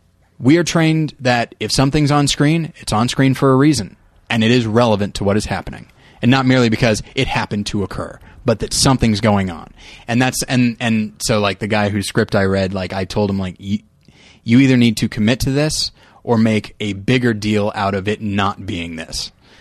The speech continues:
Because as of right now, it looks like you are just not doing well enough in either direction."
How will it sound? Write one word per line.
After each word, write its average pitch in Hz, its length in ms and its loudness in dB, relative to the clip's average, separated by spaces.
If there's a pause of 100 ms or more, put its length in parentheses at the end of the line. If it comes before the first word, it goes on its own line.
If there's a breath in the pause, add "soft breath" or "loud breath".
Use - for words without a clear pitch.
(180 soft breath)
Because 110 300 0
as 120 220 0
of 117 100 -2
right 117 220 2
now, 110 420 0
it 113 140 -6
looks 110 280 -2
like 107 220 -2
you 104 120 0
are 95 80 -2
just 101 240 -4
not 98 300 -4
doing 98 480 -4 (160)
well 101 300 0
enough 92 300 -6
in 104 140 -4
either 101 280 -2
direction." 92 520 -6